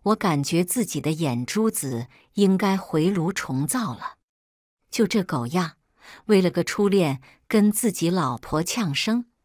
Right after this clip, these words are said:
还美其名曰只要孩子。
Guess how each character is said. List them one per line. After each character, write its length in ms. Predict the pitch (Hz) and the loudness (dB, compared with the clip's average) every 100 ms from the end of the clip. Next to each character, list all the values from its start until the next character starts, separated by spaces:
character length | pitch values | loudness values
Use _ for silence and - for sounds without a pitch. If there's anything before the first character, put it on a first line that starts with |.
| _ _ - | _ _ -8
还 200 | - 254 | -2 4
美 240 | 262 156 | 4 4
其 240 | 151 - | 0 2
名 300 | 214 185 190 | 4 4 4
曰 300 | 262 277 277 - _ - | 4 2 2 -4 _ -8
只 160 | - 147 | -2 0
要 160 | 160 | 0
孩 380 | 139 - 117 120 | -4 -6 -6 -6
子。 200 | - 139 | -6 -8